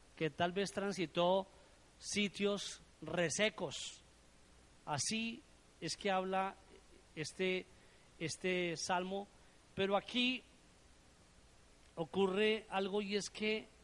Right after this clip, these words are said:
em, los, los hijos de Coré pincelan como un siervo que es un ser humano, ¿sí? O sea,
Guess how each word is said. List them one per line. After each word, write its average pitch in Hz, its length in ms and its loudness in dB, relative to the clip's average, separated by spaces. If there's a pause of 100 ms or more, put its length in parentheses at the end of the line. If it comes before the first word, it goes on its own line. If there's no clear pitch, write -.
(880)
em, 151 560 0 (240)
los, 151 400 -2
los 170 240 -4
hijos 196 220 -4
de 226 100 0
Coré 170 300 -2
pincelan 208 560 -4
como 160 260 -2
un 165 100 0
siervo 208 720 -2 (160)
que 175 160 -2
es 165 120 -4
un 214 120 -2
ser 226 200 -2
humano, 240 480 -2 (1300)
¿sí? 226 320 -4 (180)
O - 40 -20
sea, 120 200 -12